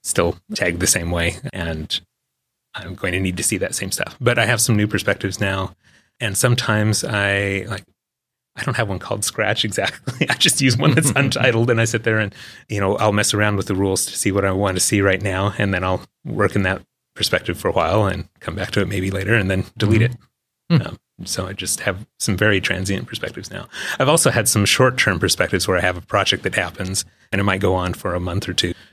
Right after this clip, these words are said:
Speaker 1: and then when that project comes to an end, I don't need that perspective anymore, so it's time to delete
Speaker 2: Okay.
Speaker 1: it.
Speaker 2: So they work for whatever. So what about syncing with the Mac, which is still, um, two point whatever it is at the moment and doesn't have tags and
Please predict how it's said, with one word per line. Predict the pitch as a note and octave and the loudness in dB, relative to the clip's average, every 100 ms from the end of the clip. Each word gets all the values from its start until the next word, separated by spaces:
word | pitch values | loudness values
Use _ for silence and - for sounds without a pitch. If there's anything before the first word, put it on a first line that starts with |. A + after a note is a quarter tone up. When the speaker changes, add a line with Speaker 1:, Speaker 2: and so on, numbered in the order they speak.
| _ | _
Speaker 1:
and | - F#2 | -4 0
then | F#2 F2 F2 - _ - - | 0 -2 -6 -10 _ -20 -18
when | - G2 F#2+ | -8 0 2
that | F#2 - | 2 0
project | G#2 F2+ - | 0 0 0
comes | - F#2+ | 0 -2
to | - | 0
an | F2+ | 0
end, | F2+ A#2+ | 2 2
I | G2 | 2
don't | G2 | 0
need | F#2+ | -2
that | G2+ | -4
perspective | - - F#2+ - F#2 | -4 -4 -4 -4 -6
anymore, | G2 F#2+ B2+ | -6 -6 -6
so | - | -4
it's | - - _ - | -4 -6 _ -8
time | - | -4
to | G2+ | -2
delete | G#2 C#3 | 0 -2
Speaker 2:
Okay. | G2+ | -4
Speaker 1:
it. | A2+ _ _ _ _ _ - | -8 _ _ _ _ _ -10
Speaker 2:
So | - - - - | -2 -2 -2 -2
they | B2+ | 2
work | A#2+ B2 | 4 4
for | - A#2 G2+ - _ _ - | 2 2 2 -2 _ _ -8
whatever. | G#2+ G#2+ A#2 F2+ - - _ _ _ - _ - | -2 0 0 0 -6 -16 _ _ _ -20 _ -2
So | F#3+ | 4
what | F#3+ | 6
about | E3+ | 6
syncing | - D#3 C3+ C3 G2+ | 6 4 6 6 6
with | G2 | 2
the | F2+ | 0
Mac, | G2 F2 D#2 - | 0 0 -4 -10
which | E2+ - | -8 -2
is | |
still, | - G#2 F#2 F#2 | 0 2 0 0
um, | F#2+ A#2 G#2+ _ _ _ _ | -2 -2 -4 _ _ _ _
two | - A2 | 0 2
point | F2 F#2+ E2+ D2+ - _ _ | 4 2 2 0 -6 _ _
whatever | F2 F2+ E2+ | -2 0 0
it | - | 0
is | F2+ F#2+ - | 0 -2 -2
at | A#2+ A2 | -4 -4
the | F2+ | 0
moment | E2+ F#2 E2 | 2 2 4
and | F#2+ | 4
doesn't | F#2 F2+ F2+ | 4 4 2
have | - F2+ - - | 0 0 -2 -6
tags | - - D2 - - | -10 -6 -6 -4 -6
and | - | -6